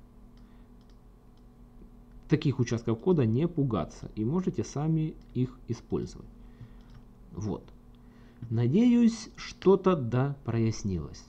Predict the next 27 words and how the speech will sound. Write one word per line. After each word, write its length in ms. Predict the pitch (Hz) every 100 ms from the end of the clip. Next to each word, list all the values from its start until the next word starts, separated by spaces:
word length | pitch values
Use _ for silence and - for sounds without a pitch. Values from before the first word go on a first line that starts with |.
| - - - - - -
Поэтому, 600 | 131 147 113 92 85 - - - -
если 520 | 117 135 127 - 85
что-то 380 | - 110 92 147
не 120 | -
так, 320 | - 220 247 -
то 100 | 110
перемотайте, 920 | 92 113 95 85 80 71 82 - 180 143 104
либо 560 | 120 190 214 170 190
же, 380 | 165 143 175 156 -
а, 480 | 107 110 110 110 107 - - - - - -
а, 180 | 107 101 - - - -
задавайте 640 | 113 117 120 156 185 190
вопросы 560 | 131 - 110 135 156 131
в 280 | 101 143 151 -
комментариях. 580 | 110 110 98 69 - - - - - - -
Вот, 260 | 92 85 -
поэтому, 480 | 151 120 104 87 80
кто 360 | - - 165
еще 280 | 135 104 101
не 120 | 87
подписался, 680 | 85 87 - - - 64 - - -
подписываемся, 1040 | 143 - 90 82 - 101 135 156 - 190
чтобы 340 | 165 - 113 120
не 80 |
пропустить 540 | 113 113 113 110 113 104
самое 400 | - 113 101 98
важное. 500 | 98 98 92 90